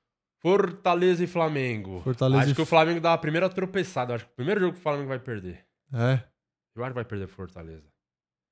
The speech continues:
Speaker 1: Vai tá em festa. Eu não sei se já vai ter, eu esqueci de novo a data. Já vai ter rolado a final?
Speaker 2: Já. A da, a final é dia vinte e oito.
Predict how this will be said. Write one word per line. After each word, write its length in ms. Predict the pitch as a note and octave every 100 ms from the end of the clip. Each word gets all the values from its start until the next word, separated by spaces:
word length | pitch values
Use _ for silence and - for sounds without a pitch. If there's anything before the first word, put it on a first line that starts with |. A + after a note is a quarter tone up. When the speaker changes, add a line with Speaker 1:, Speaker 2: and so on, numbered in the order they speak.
| _ _
Speaker 1:
Vai 80 | G#2+
tá 140 | G#2 B2
em 60 |
festa. 380 | - G#2+ A2+ A2
Eu 140 | G2 D#3+
não 100 | G#3+
sei 160 | A3+ G#3+
se 140 | F3+
já 160 | C#3 D#3
vai 160 | D#3+
ter, 220 | - C#3 A#2
eu 80 | A2+
esqueci 320 | - B2+ C#3
de 80 | D#3
novo 180 | C#3+ B2+
a 40 |
data. 220 | G#2+ G2+ G2+
Já 80 |
vai 120 | G#2 G#2+
ter 100 | A2+
rolado 260 | G#2+ G#2+
a 40 | G#2
final? 280 | B2 D#3
Speaker 2:
Já. 320 | B2 C#3+ B2+ -
A 100 | A#2+
da, 240 | A#2 C3 B2+
a 40 |
final 280 | C3+ C#3 D3
é 60 |
dia 100 | C#3+ C#3+
vinte 180 | D3 D3+
e 40 |
oito. 260 | D#3+ F3